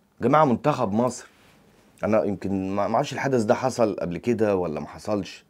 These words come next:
منتخب مصر أول سبع دقايق يدخل فيه هدفين.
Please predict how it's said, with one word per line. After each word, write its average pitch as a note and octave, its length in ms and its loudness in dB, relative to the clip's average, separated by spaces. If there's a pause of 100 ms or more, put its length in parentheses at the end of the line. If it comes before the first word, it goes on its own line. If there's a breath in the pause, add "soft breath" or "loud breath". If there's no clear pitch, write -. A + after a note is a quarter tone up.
(960)
منتخب B2 380 0
مصر C3 360 0
أول A2+ 400 8
سبع C3+ 300 4
دقايق G#2+ 520 4
يدخل A#2 200 -2
فيه B2 160 -2
هدفين. A2+ 380 -2